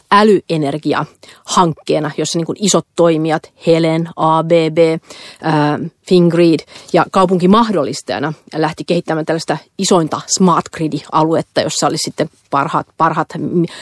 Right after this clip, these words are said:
smart metering-mahdollisuudet myös asukkaille, ja johon eri, eri, tota,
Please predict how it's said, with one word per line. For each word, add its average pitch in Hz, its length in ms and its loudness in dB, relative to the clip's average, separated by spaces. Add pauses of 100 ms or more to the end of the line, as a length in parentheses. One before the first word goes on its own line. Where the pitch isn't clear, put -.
smart 160 320 0
metering-mahdollisuudet 165 1040 2
myös 156 180 0
asukkaille, 143 720 0 (360)
ja 156 180 2
johon 180 360 2
eri, 185 260 4
eri, 180 260 2 (120)
tota, 170 340 2